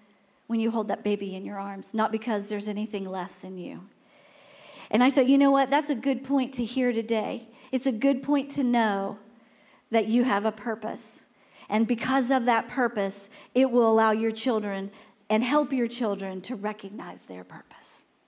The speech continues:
Amen? So you are doing better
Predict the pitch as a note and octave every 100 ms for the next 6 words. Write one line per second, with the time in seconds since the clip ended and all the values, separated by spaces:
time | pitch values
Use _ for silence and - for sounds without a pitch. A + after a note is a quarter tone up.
0 | _ - G#3+ G#3 B3 - - - - _
1 | _ _ _ _ _ _ _ - - -
2 | - - - - - _ - B3+ A#3 C#4
3 | A#3+ A#3 A#3+ A3 G3+ A#3 A#3+ G#3+ G3 F#3+